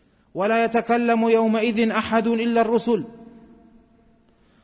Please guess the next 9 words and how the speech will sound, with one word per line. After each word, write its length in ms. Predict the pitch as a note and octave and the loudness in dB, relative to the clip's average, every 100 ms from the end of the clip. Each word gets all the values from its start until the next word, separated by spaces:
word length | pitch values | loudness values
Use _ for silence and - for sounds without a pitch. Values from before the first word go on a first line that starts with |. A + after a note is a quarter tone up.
| _ | _
وكلام 600 | D#3+ F#3 G#3 A3 A#3 A#3 | -10 -4 0 2 2 2
الرسل 420 | A#3 A3 A#3+ A#3 A#3 | 0 0 -2 -2 0
يومئذ: 760 | A3+ A3+ A3 A3 A#3 B3 A3+ | 2 2 2 0 0 0 -2
'اللهم 600 | - A3 A3+ G#3 A#3 A3+ | -4 0 0 2 0 0
سلم 500 | A3 A3+ A#3 A#3 A#3+ | 0 0 0 0 0
سلم.'" 440 | A3 A3+ A3+ G3 - - - - - _ - _ _ _ _ _ _ _ _ - | 0 -2 -2 -4 -8 -16 -20 -20 -20 _ -20 _ _ _ _ _ _ _ _ -8
وفي 200 | E3+ G#3 | 0 0
جهنم 640 | G#3+ A3 A3 A#3 A#3 A#3 | 2 2 2 2 2 0
كلاليب 580 | A3 A3 A3+ A3+ B3 | 0 2 2 2 0